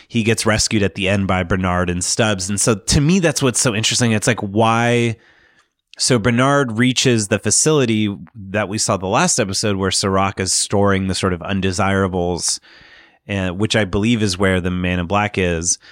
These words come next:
And so what's the plan? What is Bernard's plan with, with William? That to me is the kind of interesting implication. It's like Maeve thankfully survives, uh,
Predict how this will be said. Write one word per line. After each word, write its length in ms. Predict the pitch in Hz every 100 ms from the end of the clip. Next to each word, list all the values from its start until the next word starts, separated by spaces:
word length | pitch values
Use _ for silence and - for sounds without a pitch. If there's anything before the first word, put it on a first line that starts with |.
| - -
And 160 | - 110
so 160 | - 113
what's 320 | 117 127 -
the 120 | 113
plan? 500 | - 117 107 90 90
What 180 | 110 123
is 160 | 131
Bernard's 460 | - 113 107 101 95
plan 800 | - - 104 101 98 92 90 87 -
with, 680 | 95 95 113 107 - - - _ _ _ _ _ -
with 320 | 101 104 -
William? 640 | 107 117 107 - - 101 _ -
That 220 | 139 113
to 140 | -
me 200 | 113 107
is 160 | 101 98
the 80 | 95
kind 200 | - 101
of 100 | 95
interesting 500 | 107 107 - 101 87
implication. 800 | 92 95 92 104 95 - 87 98
It's 180 | 92 -
like 280 | 98 87 - - - -
Maeve 600 | 120 127 127 131 131 - - - _ _ _
thankfully 600 | - 147 147 143 139 127
survives, 960 | 117 - 113 110 110 107 101 98 101 - - _ _ _ _ _ -
uh, 280 | 98 90